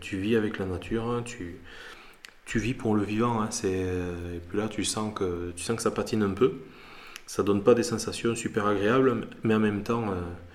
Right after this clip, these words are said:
en même temps, t'as confiance dans le pouvoir de résilience, hein, que, que la nature est là, euh, à se réparer. Il faut juste que la... il faut juste amortir le choc, quoi. Voilà, il faut, euh, il faut créer des systèmes agiles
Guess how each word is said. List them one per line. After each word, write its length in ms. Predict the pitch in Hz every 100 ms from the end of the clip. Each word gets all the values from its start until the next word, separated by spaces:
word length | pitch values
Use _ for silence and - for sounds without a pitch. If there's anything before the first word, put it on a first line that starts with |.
| - - - - -
en 60 | 95
même 200 | 95 92
temps, 160 | 117
t'as 140 | 113 85
confiance 480 | 98 - 110 110
dans 140 | 101 95
le 800 | 92 90 90 87 90 92 101 101
pouvoir 320 | - 101 92
de 60 | 92
résilience, 540 | 95 95 117 117 107
hein, 40 | 113
que, 340 | - 95 90 90
que 40 | 101
la 120 | 95
nature 360 | 95 90 101 95
est 60 |
là, 280 | 98 104 101
euh, 160 | 92 90 - - - - - -
à 80 | 95
se 140 | -
réparer. 460 | 92 92 90 98 117 - - - - - - - - - -
Il 100 | 123
faut 160 | 117
juste 280 | 95 117 120
que 120 | 110
la... 520 | 107 101 95 90 90 - - - - - - - -
il 60 | -
faut 120 | 117
juste 200 | 107 -
amortir 400 | 110 107 - 101
le 80 | 101
choc, 260 | - 104 -
quoi. 180 | 87 -
Voilà, 200 | 101 90 90
il 60 | -
faut, 360 | 101 98 98
euh, 380 | 92 87 87 87
il 80 | 92
faut 140 | -
créer 240 | - 113 110
des 100 | 104
systèmes 380 | 101 - 104 101
agiles 340 | 90 110